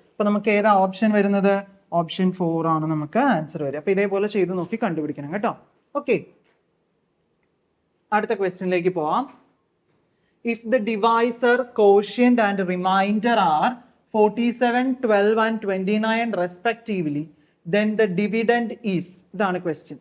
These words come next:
എന്താ, ഇപ്പൊ നമുക്ക് മലയാളത്തിൽ പറയുകയാണെങ്കിൽ ഒരു സംഖ്യയെ, എന്താ പറയാ, നമുക്ക് ഡിവൈസർ ഉണ്ട്, ക്വോഷ്യന്റ് എന്ന് പറഞ്ഞാൽ എന്താ, നമുക്ക് ആൻസർ ആയിട്ട് വരുന്ന ആളാണല്ലേ ക്വോഷ്യന്റ്, നമ്മൾ ഹരണഫലം എന്ന് പറയും.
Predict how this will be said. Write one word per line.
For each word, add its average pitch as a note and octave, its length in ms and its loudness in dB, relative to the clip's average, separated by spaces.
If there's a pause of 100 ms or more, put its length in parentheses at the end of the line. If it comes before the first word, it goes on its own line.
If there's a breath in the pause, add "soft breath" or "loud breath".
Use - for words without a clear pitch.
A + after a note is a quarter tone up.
എന്താ, G3 180 -4
ഇപ്പൊ G#3 140 -8
നമുക്ക് G3+ 240 -6
മലയാളത്തിൽ F#3+ 440 -2
പറയുകയാണെങ്കിൽ F#3 480 -2 (540 soft breath)
ഒരു G3 140 6 (100)
സംഖ്യയെ, F#3 420 2 (440)
എന്താ G#3 160 0
പറയാ, G3+ 200 2
നമുക്ക് G#3 220 0
ഡിവൈസർ G#3 500 2
ഉണ്ട്, G#3 100 -2 (100)
ക്വോഷ്യന്റ് A3 380 0
എന്ന് A#3+ 120 0
പറഞ്ഞാൽ A3+ 220 -2
എന്താ, G#3 180 0 (420)
നമുക്ക് A3 200 -2 (120)
ആൻസർ G#3 360 -4
ആയിട്ട് G3+ 260 0
വരുന്ന G3 200 2 (120)
ആളാണല്ലേ F3 440 2 (120)
ക്വോഷ്യന്റ്, F3+ 500 2
നമ്മൾ G3 160 2 (140)
ഹരണഫലം F#3 720 0
എന്ന് F3 160 -2
പറയും. D3+ 260 -6